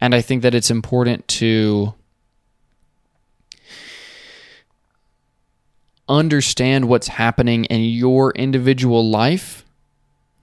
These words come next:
and also understand what's happening in your larger culture. And then, ideally, which is why, you know, certain, certain things like traveling is important, or certain things like, you know,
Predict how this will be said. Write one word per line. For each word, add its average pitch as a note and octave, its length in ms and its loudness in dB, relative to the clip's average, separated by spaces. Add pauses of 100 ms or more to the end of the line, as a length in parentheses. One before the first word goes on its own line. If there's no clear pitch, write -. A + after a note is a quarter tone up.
(360)
and B2+ 140 0
also C3 280 2
understand A#2 840 -2 (1800)
what's B2 220 -2
happening A#2 460 -2
in A#2 200 -2
your A#2 560 2
larger A2 480 0
culture. - 600 -4 (760)
And C3 180 0
then, C#3+ 480 0
ideally, B2+ 400 2
which A#2 180 -2
is A2 140 -4
why, A2 220 0
you G#2+ 120 -2
know, G#2 160 -4
certain, - 380 -6 (280)
certain C#3+ 240 0
things B2 240 -2
like A#2 120 -4
traveling A#2 500 0
is A2+ 180 -2
important, A2+ 360 -2
or A2 60 0
certain A#2 240 -6
things A#2 260 -4
like, G2 360 -4 (580)
you G#2 80 -6
know, G2 140 -6